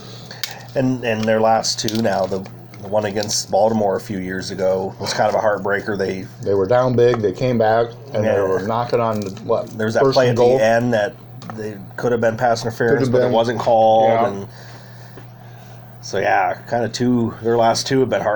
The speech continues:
Speaker 1: heartbreakers.
Speaker 2: again, what, first and goal from the three or something against the Ravens.
Speaker 1: Yeah.
Speaker 2: Four cracks out.
Speaker 1: Right, right. <laughs>
Speaker 2: Yep. Could have tied the Steelers.
Speaker 1: Yep.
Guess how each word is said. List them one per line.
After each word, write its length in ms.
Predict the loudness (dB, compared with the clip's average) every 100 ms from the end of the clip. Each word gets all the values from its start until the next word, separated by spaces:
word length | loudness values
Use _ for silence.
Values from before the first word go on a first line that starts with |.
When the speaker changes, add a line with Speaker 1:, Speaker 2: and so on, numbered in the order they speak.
| 2
Speaker 1:
heartbreakers. 320 | 2 2 2
Speaker 2:
again, 340 | 2 2 2 -2 0
what, 280 | 2 2
first 500 | -2 -4 2 2 2
and 120 | -2 2
goal 260 | 4 2
from 240 | 0 -4 -4
the 100 | -6
three 400 | -8 -4 0 2
or 100 | 0
something 380 | 0 -4 -4 -6
against 300 | -4 -6 -4
the 80 |
Ravens. 680 | 0 2 2 0 -4 -8 -16 -20 -20 -20 -20 -18 -18 -16 -4
Speaker 1:
Yeah. 280 | 0 0 0
Speaker 2:
Four 240 | 0 0
cracks 400 | 2 0 0 -2
out. 340 | -2 0 0 0
Speaker 1:
Right, 380 | 2 2 2 -2
right. 280 | -4 -2 -4 -8 -10 -10 -6
<laughs> 1200 | -6 -4 -6 -6 -12 -12 -18 -20 -20 -20 -20 -14
Speaker 2:
Yep. 360 | 0 4 4 2 -6 -20 -20 -20 -20 -20 -18 -18 -12 -8
Could 140 | -4 -4
have 100 | -2
tied 320 | 0 0 0
the 40 | -4
Steelers. 760 | -8 -2 2 4 4 2 -6 -18 -20 -16 -2
Speaker 1:
Yep. 360 | 2 4 2